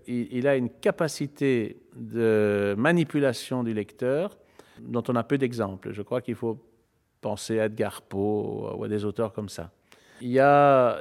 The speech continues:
des nouvelles dans lesquelles, euh, des, des personnages disparaissent, par exemple.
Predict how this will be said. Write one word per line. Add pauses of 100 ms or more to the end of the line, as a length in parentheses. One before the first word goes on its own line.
des
nouvelles
dans
lesquelles,
euh,
des,
des
personnages
disparaissent,
par
exemple.